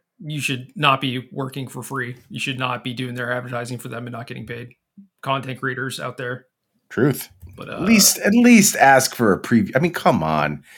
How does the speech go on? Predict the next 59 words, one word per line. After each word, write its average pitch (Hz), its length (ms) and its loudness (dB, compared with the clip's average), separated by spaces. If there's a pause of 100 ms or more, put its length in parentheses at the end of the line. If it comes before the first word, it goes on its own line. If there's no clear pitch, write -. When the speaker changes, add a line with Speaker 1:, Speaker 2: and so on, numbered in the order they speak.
(180)
Speaker 2:
They 156 80 -2
can't 180 220 4
send 147 200 4
you 135 60 4
a - 40 4
preview 123 380 2
card. 127 420 6 (280)
Speaker 1:
What 156 100 -8
do 156 60 -6
you 170 60 -4
Speaker 2:
They - 20 -2
Speaker 1:
mean? 156 60 -2
Speaker 2:
can't 160 160 2
send 135 260 4
you, 143 220 4
uh, 120 240 6
just - 400 0
a - 80 4
nice 110 420 6
copy 180 360 4
of 101 120 4
this 120 120 2
card. - 220 0
Send 175 160 2
out 202 100 4
a 190 40 4
foil 202 320 4
copy 190 360 4
of 123 120 2
the 120 60 0
card 131 260 2
you're 123 80 6
reviewing. 95 540 4 (360)
A - 40 6
Speaker 1:
Oh, - 40 10
Speaker 2:
nice 233 300 6
Speaker 1:
yeah. 143 80 6
Speaker 2:
hand-, 139 120 8
Speaker 1:
Yeah, 202 140 6
yeah. 139 80 0
Speaker 2:
handwritten 156 600 8
note. 131 480 8
And, 107 420 6
uh, 101 400 8
you 113 80 -2
know, 92 60 2
I'm 104 120 6
not 95 260 4
talking 101 180 4
about 90 140 2
any 90 120 2
other 120 140 6
games 87 260 0
specifically 90 460 -4
that 95 200 6
do 92 140 -2
that, 151 340 4
but 196 140 4
I, 196 300 6